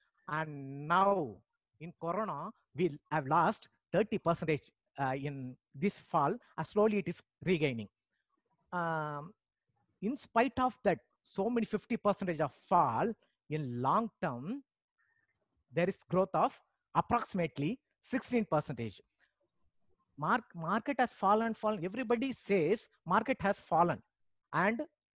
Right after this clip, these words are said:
wealth is wiped out. But nobody has told us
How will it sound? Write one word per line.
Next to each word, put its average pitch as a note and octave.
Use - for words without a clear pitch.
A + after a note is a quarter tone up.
wealth A3
is -
wiped F3
out. A2+
But F#3
nobody A3
has G#3
told F3
us E3